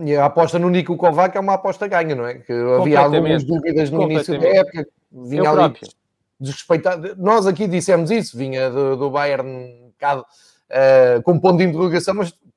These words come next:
Speaker 1: está a ter tempo para, para impor
Speaker 2: Completamente.
Speaker 1: o seu futebol. É uma aposta ganha.
Speaker 2: Completamente, completamente. Lá está, mas também, mais uma vez, um diretor desportivo, Paul Mitchell, eh, que veio de, de, de Galáxia, eh, Red Bull, que também teve no Southampton,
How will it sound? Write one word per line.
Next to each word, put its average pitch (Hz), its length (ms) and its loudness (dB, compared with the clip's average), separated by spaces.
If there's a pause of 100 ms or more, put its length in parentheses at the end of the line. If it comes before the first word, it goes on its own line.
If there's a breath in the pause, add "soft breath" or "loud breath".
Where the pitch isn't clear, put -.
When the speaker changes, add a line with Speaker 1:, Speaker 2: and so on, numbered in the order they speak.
(120)
Speaker 1:
está 190 320 2
a 180 40 4
ter 180 260 -2
tempo 190 220 0
para, 185 240 -2
para 170 200 -4
impor 160 220 -6
Speaker 2:
Completamente. 123 480 -6
Speaker 1:
o 151 60 -10
seu 160 180 -6
futebol. 139 320 -2 (140)
É 123 80 -6
uma 143 160 0
aposta 156 240 -4
ganha. 135 140 -4
Speaker 2:
Completamente, 107 420 -14
completamente. 131 680 -6
Lá 139 200 0
está, 170 160 -2
mas 160 120 -6
também, 156 280 -6
mais 147 180 -6
uma 151 120 -8
vez, 143 180 -6
um 147 80 -10
diretor 147 340 -6
desportivo, 196 580 -12
Paul 147 240 0
Mitchell, 185 480 -8 (400)
eh, 135 180 0
que 131 140 -16
veio 135 240 -2
de, 131 280 -6
de, 120 100 -4
de 110 1120 -6 (400)
Galáxia, 117 720 -2 (140)
eh, 113 300 -4
Red 117 220 -2
Bull, 180 280 -2
que 135 60 -14
também 127 200 -6
teve 127 160 -8
no 123 100 -8
Southampton, 175 600 -4